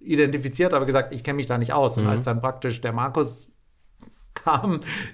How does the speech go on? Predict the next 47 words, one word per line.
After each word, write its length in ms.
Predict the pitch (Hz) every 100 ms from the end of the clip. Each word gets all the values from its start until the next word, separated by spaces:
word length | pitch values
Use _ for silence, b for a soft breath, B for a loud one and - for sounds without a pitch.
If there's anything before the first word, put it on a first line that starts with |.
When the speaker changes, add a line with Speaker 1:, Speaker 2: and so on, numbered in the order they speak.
| - -
Speaker 1:
der 160 | 123
genau 260 | 127 120 135
diese 180 | 135 131
Kompetenz 480 | 135 123 120 120
mitgebracht 500 | 123 139 151 135 127
hat, 120 | 143 123
also 160 | 113
Markus, 320 | 117 117 117
mein, 240 | 117 110 110
mein 180 | 110 110
Mitgründer, 520 | 117 - - 127 123
der 120 | 113
Architekt 600 | 113 107 117 120 117 120
und 160 | 113 113
Energieeffizienzexperte 1000 | 107 104 110 113 113 113 120 - 113 120
ist, 300 | 117 113 117
da 40 |
Speaker 2:
Okay. 100 | 107
Speaker 1:
war 80 | 110
das 100 | 113
natürlich 280 | 113 117 113
dann 160 | 113
ein 60 | 113
sehr 160 | 127 135
guter 260 | 143 143
Match 320 | 117 131 - B B
Speaker 2:
Ja. 60 | B
Speaker 1:
und 160 | 127 117
für 80 | 123
mich 180 | 131
eine 140 | 123 113
einfache 420 | 117 131 123 117
Entscheidung 440 | 117 113 120 123 117
zu 100 | 117
sagen, 280 | 113 113
hey, 280 | 110 113 107 - - - -
deswegen 320 | 113 120 110
finde 140 | 120 113
ich 60 |
das 120 | 120 113
jetzt 140 | 113
so 60 | 113
gut, 180 | 113
da 140 | 113 104
will 80 | 101
ich 100 | 120
mitmachen. 300 | 120 92